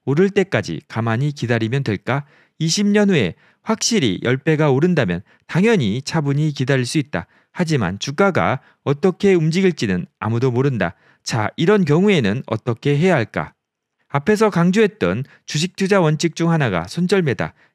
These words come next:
이것 역시 추세를 따르는 투자 방법에 속한다. 우리는 주식을 매수할 때 당연히 주가가 오르길 바란다. 그냥 오르는 정도가 아니라 상승세를 타고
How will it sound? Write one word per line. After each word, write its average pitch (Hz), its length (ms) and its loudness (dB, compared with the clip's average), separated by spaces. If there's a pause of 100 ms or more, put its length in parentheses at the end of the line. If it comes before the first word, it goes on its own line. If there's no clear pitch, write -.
이것 165 340 2
역시 120 500 -2 (180)
추세를 233 420 0
따르는 190 440 0
투자 208 260 0
방법에 131 420 0
속한다. 139 480 -4 (340)
우리는 123 480 0
주식을 151 420 -2
매수할 143 360 2
때 92 320 -4 (220)
당연히 127 400 -2
주가가 151 400 -2
오르길 139 340 0
바란다. 131 460 -2 (320)
그냥 190 360 0
오르는 170 360 2
정도가 143 360 0
아니라 117 420 0 (220)
상승세를 196 720 0
타고 120 380 -2